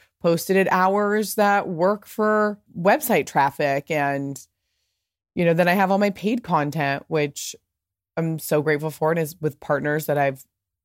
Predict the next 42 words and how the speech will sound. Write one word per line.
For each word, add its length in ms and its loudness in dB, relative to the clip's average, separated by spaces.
only 420 2
ever 180 0
wanted 300 -2
to 100 -10
work 240 -4
with, 360 2
or 300 -2
even 280 -6
partners. 400 -4
A 60 -4
lot 200 2
of 60 -6
the 80 -6
time, 240 -6
it, 180 -6
it'll 180 -2
be 160 -4
partners 440 -4
that 120 -4
I 220 4
ask 340 0
if 80 -6
they 140 -2
wanna 180 -2
work 200 -6
together 340 -4
because 300 -10
they're 260 -4
companies 480 -8
I 100 -4
believe 320 -4
in 160 -8
so 180 -6
much. 300 -8
And 160 -12
so, 280 -4
you 80 -2
know, 100 2
having 280 0
to 60 -8
make 160 -4
sure 380 -2